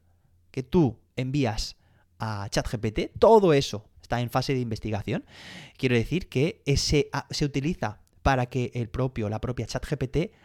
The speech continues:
aprenda. Es decir, toda esa información, o sea, en el momento en que tú pasas por el aro, todo lo que allí indicas,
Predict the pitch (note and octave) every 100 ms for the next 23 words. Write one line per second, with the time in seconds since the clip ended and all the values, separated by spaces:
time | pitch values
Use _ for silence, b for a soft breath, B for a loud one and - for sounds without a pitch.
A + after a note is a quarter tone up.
0 | _ B2+ - C3+ B3+ F#2+ - B B B
1 | - - B2+ E3+ F#3 G#3+ G3 F#3+ F3 D#3
2 | C#3+ - F#3+ F4 - - A2 B2 D3 F3+
3 | F#3 F#3+ E3+ D3 D#3+ C#3+ C#3 - C3 B2+
4 | D#3 - _ b b b _ G#3+ A#3 F#3
5 | C#3+ C3 A#2+ B2+ - _ _ _ _ _
6 | - G2 G#2 F#3+ A3+ C4 -